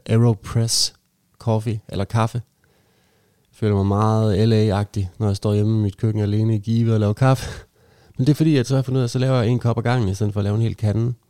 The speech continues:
Det er sådan meget single-agtigt. Så det er jo egentlig meget fint. Single coffee. AeroPress. Så kalder man det noget smart.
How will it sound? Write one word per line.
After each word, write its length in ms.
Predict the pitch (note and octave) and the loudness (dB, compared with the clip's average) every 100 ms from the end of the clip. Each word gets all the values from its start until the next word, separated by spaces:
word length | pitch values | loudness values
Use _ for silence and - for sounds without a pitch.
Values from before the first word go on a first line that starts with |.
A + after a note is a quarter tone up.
| _ _ _ _ - | _ _ _ _ -12
Det 60 | |
er 40 | B2 | -2
sådan 120 | A#2+ | 2
meget 180 | A2+ A#2 | 2 0
single-agtigt. 880 | - B2+ C3 G2 G2 - G2 - - _ _ _ _ _ _ _ _ _ _ _ - | 0 2 2 -2 -4 -6 -10 -12 -20 _ _ _ _ _ _ _ _ _ _ _ -10
Så 100 | G#2 | -4
det 40 | |
er 40 | G#2+ | 0
jo 80 | G#2 | 0
egentlig 160 | G2 | 0
meget 200 | G2 G2+ | -2 -4
fint. 300 | - G2 G2 _ _ _ _ _ _ - - | -4 -6 -6 _ _ _ _ _ _ -20 -20
Single 540 | - - C3+ A2 D2+ - F#2 - _ _ _ | -12 0 2 2 -2 -12 -20 -20 _ _ _
coffee. 540 | - F#2 - - - G2 _ _ - | -12 -12 -12 -20 -20 -20 _ _ -8
AeroPress. 560 | A2+ E2 A#1 - - - | -6 -6 -8 -14 -14 -10
Så 80 | |
kalder 220 | A2 A#2+ A#2 | -2 0 2
man 140 | F#2 | 0
det 80 | F#2 | -2
noget 140 | G2 | -6
smart. 420 | - G2 A2 - | -4 -4 -6 -12